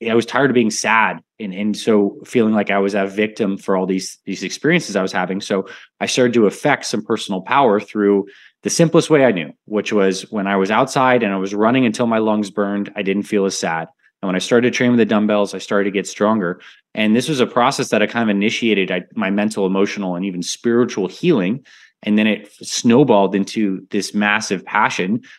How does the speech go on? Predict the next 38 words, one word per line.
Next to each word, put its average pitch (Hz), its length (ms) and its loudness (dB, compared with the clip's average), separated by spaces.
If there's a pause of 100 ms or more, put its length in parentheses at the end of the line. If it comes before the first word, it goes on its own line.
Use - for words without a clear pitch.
(120)
um, 90 300 0
for, 92 480 2
you 107 100 -2
know, 95 140 0
discovering 107 680 2
and 98 180 -2
understanding 107 500 0
health. 107 360 0
And, 90 160 -6
and 101 220 -6
like 107 220 -4
you, 123 160 0
Doctor 98 260 -2
Chris, 95 320 -4
I 95 200 -2 (120)
was 98 240 -2
a 92 140 -2 (400)
fitness 120 400 0
instructor. 107 720 0
I 104 80 -4
got 98 160 2
into 98 160 0
personal 98 420 -4
training 104 500 0
and 87 200 -4 (220)
eventually 98 360 0
into 92 160 0
bodybuilding. 101 720 2
And 87 220 -4 (200)
after 98 240 -2
going 95 280 0
through, 92 440 0
you 110 120 -2
know, 90 80 0
university 107 640 2
and 92 140 -2
bodybuilding, 107 640 2
and 87 180 -8